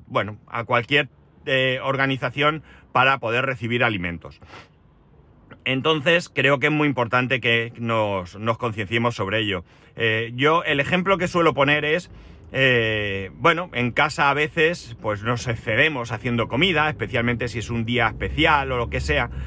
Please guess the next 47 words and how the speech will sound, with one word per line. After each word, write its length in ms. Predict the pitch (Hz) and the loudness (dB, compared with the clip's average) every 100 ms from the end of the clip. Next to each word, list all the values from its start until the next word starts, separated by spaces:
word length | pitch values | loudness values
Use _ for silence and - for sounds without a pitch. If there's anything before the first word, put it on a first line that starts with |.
| - - - | -10 -8 0
pero, 320 | 147 180 180 - - - - | 4 4 2 -8 -12 -10 -2
eh, 320 | 123 117 120 | 0 2 2
no 160 | 147 165 | 2 2
pasa 240 | 170 151 | 2 2
nada. 340 | 147 170 104 78 - - - | 2 2 0 -6 -6 -6 -4
Lo 220 | 117 120 | 0 2
que 120 | 123 120 | 2 0
ocurre 420 | - 143 147 156 | 2 0 4 2
es 100 | 151 | 2
que 120 | 160 | 0
no 140 | 147 | 2
debemos 380 | 151 151 147 160 | 4 4 4 4
de 120 | 131 | 4
tirar 280 | 113 113 131 | 2 2 2
la 140 | 117 110 | 0 -2
comida, 420 | 107 135 110 95 | 0 0 0 0
debemos 340 | 117 123 143 | 0 0 0
de 100 | 135 | 0
intentar 580 | 139 123 120 113 135 131 | 0 0 0 2 2 2
reaprovechar 800 | 131 117 113 113 107 - 139 123 | 2 2 2 0 -2 0 0 0
esa 240 | 120 147 | 0 -2
comida. 400 | 107 104 127 98 | -2 -2 0 0
En 100 | 90 | -2
mi 120 | 107 | -4
casa, 440 | 101 127 147 147 147 - - - - | -2 0 2 0 0 -4 -10 -8 -2
no 280 | 120 147 | 2 4
voy 100 | 151 | 4
a 60 | 143 | 2
decir 240 | 120 147 | 0 0
que 100 | 123 | 0
no 120 | 120 120 | 2 2
tiremos 340 | 120 113 110 | 2 2 2
comida, 400 | 113 113 127 156 | 0 0 2 0
sería 300 | 117 110 110 | 0 0 0
falso, 440 | 120 120 120 156 165 - - - - - - - - - - - | 2 0 2 0 0 -8 -10 -12 -12 -12 -14 -12 -12 -12 -12 -2
pero 180 | 143 151 | 2 2
sí 160 | 151 156 | 2 0
que 100 | 165 | 0
intentamos 540 | 165 147 123 135 143 | 2 2 4 4 4
reutilizar 880 | 139 127 123 117 117 113 104 135 131 | 2 2 2 2 0 -2 -2 2 2
esa 220 | 135 123 | 2 -2
comida. 400 | 107 123 147 101 | 0 2 2 0
Si 140 | 101 107 | -2 -2
el 80 | |
domingo 320 | 107 120 131 117 | 0 2 2 2
hacemos 340 | 135 131 113 | 2 0 0
arroz, 360 | 107 131 139 | 0 4 4